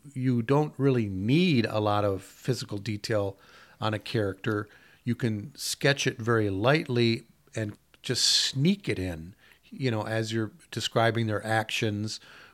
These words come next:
or as part of dialogue or any oth-, other ways where it's less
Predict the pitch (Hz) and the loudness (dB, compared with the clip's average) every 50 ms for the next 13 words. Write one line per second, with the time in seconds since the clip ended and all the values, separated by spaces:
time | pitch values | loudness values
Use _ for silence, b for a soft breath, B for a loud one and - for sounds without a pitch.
0 | B - 117 110 104 101 101 95 - - 127 120 113 110 104 95 107 104 101 104 | B -4 -2 0 0 0 0 -2 -4 -2 0 0 2 0 0 0 0 0 0 2
1 | 104 101 101 98 98 101 104 98 - 101 98 95 95 92 - B B B B B | 0 0 0 0 -2 -2 -2 -4 -4 -4 -4 -4 -4 -6 -8 B B B B B
2 | B B B B 131 127 127 127 123 120 120 123 123 117 117 - 120 131 135 131 | B B B B -4 0 2 4 4 6 4 4 2 2 0 2 4 4 6 6
3 | 123 113 104 101 107 104 101 98 98 - - 110 107 104 - - 110 107 123 127 | 4 2 0 0 0 0 0 -2 -2 -4 -4 -4 -4 -4 -4 -4 -2 2 2 2
4 | 120 - - - - | 2 2 -2 -6 -8